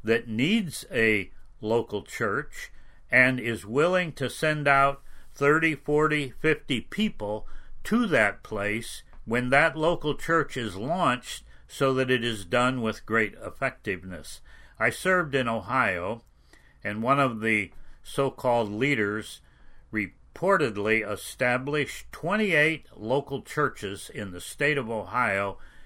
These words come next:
in one year's time. The tragedy is, five years later, the majority of those churches did not continue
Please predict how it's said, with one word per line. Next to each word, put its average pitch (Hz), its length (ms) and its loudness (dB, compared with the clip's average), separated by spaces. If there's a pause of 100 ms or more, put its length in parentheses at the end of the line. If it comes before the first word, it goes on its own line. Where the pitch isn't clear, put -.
(120)
in 110 260 -4
one 123 260 0
year's 113 420 0
time. 87 540 -6 (460)
The 110 100 0
tragedy 113 800 2
is, 98 380 -4 (260)
five 139 480 2
years 131 320 2
later, 117 600 -2 (280)
the 113 120 -2
majority 110 800 0
of 98 180 -2
those 101 280 -4
churches 107 720 -4 (340)
did 107 260 0
not 123 500 2
continue 101 840 -4